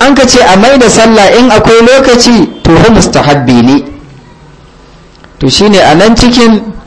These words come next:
sharhi na Jawahirul Ikilili sai ce, "War rajihu nadabu." Abinda an rajihi dai mustahabbi ne shi aza hanci din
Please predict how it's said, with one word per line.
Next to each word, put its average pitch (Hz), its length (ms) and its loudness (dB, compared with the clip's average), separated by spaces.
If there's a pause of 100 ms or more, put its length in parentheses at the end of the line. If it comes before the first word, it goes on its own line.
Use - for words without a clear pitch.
(540)
sharhi 226 440 0
na 202 120 0
Jawahirul 196 640 2
Ikilili 202 580 2 (520)
sai 208 240 -2
ce, - 160 -2
"War 165 280 2
rajihu 185 420 2
nadabu." 120 540 0 (920)
Abinda 220 420 0
an 170 160 0
rajihi 180 540 2
dai 180 140 2
mustahabbi 170 720 0
ne 143 140 2
shi 180 260 -2
aza 165 240 0
hanci 196 520 0
din 165 320 -2